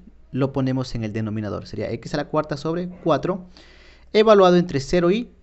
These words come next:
uno. Ahora restamos, hacemos una resta, reemplazando estos dos valores en la función, y vamos a hacer el valo-, el, la función evaluada en el intervalo mayor menos la función evaluada en el intervalo menor. Aquí tenemos reemplazando el uno, que es el intervalo mayor,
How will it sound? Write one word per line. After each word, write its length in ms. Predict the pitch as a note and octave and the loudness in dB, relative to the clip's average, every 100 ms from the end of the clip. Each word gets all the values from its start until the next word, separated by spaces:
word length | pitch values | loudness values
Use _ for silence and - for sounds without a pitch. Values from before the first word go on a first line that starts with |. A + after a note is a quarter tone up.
| - | -4
uno. 400 | G#3+ D3+ G#2+ - | -2 -2 -4 -2
Ahora 180 | C3+ E3 | 0 0
restamos, 580 | F3 F3+ F3 F3 F3+ - - - - - _ | -2 0 0 0 -4 -10 -20 -20 -20 -20 _
hacemos 380 | - C3+ D3 D3+ | -8 -4 -4 -2
una 160 | F3 F3+ | -2 0
resta, 440 | F3 F3 F#3+ G3+ - - - - - | 0 -2 -6 -6 -16 -20 -20 -20 -6
reemplazando 640 | D3 C#3 E3+ D3+ C3 A#2 | -4 -2 -2 -2 -2 -2
estos 280 | B2 B2+ F3 | -2 -4 -2
dos 120 | F3+ | 0
valores 360 | F#3+ F#3 F#3 F3 | 0 0 0 -4
en 100 | B2 | -6
la 80 | |
función, 500 | A#2+ F3 F3+ A3+ B2 - | -4 -6 -2 -4 -4 -6
y 80 | B2 | -4
vamos 280 | B2+ D3 D3 | -2 -2 -6
a 40 | |
hacer 260 | D3 D3 A#2+ - - - - | -2 -4 -4 -12 -20 -20 -8
el 280 | A2 A2 G#2+ | -4 -2 -2
valo-, 320 | G2+ G#2 A2 | -2 -2 -6
el, 460 | A2+ G#2 F#2+ F2+ F2+ - - _ | -6 -4 -4 -6 -10 -16 -20 _
la 140 | B2 | -4
función 420 | B2+ D#3+ D3 F3+ C#3 | -2 -4 -2 0 0
evaluada 380 | A2 A2 C3+ | -2 0 0
en 80 | C#3+ | 0
el 80 | B2+ | -2
intervalo 420 | A2+ A2+ G#2+ C3 | -4 -4 0 0
mayor 380 | F#3 G3+ G3+ G#3 - - - | 2 2 2 0 -12 -20 -8
menos 360 | G3 A3+ A3+ A3+ | -2 0 -2 -4
la 160 | D3+ D3 | -4 -4
función 340 | D3+ C#3 D3+ | -4 -4 -4
evaluada 380 | D3+ C#3 C3+ C#3 | -2 -2 -2 -2
en 80 | C3 | -4
el 80 | B2 | -6
intervalo 460 | A#2 C3+ E3 G3+ - | -6 -2 -2 -2 -10
menor. 420 | C3+ B2+ A2+ - - - - - - - - - | -6 -4 -4 -8 -14 -20 -20 -20 -20 -20 -20 -14
Aquí 260 | A2+ A#2 B2+ | -10 -6 -4
tenemos 320 | C#3 C#3+ C3+ | -2 -2 -2
reemplazando 400 | C3 C3+ C3 C#3+ | -4 -4 -4 -2
el 100 | D3+ | -2
uno, 240 | C3+ E3 | -2 -4
que 100 | - | -8
es 120 | A2 | -8
el 100 | A#2 | -6
intervalo 380 | B2 A#2+ B2+ B2 | -6 -6 -4 -2
mayor, 360 | C#3+ C3+ D#3+ | -2 -2 -2